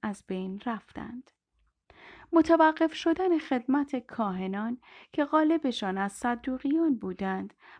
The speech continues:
و خصومت با روم که قبلاً پشتیبان صدوقیان بود،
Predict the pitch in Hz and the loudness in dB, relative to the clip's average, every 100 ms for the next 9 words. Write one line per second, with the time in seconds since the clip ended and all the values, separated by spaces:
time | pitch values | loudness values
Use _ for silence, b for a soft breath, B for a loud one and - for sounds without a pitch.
0 | - 233 247 - 285 - 294 302 330 - | 0 0 0 0 0 2 4 6 4 0
1 | 330 285 226 202 208 214 226 254 269 269 | 0 2 2 0 -2 -2 -4 -4 -4 -2
2 | 277 294 311 302 - 269 - 285 269 311 | 0 2 2 2 0 -2 0 0 2 2
3 | 302 277 254 220 - 185 190 185 180 190 | 2 0 -4 -6 -6 -8 -6 -6 -6 -6
4 | 247 262 | -6 -6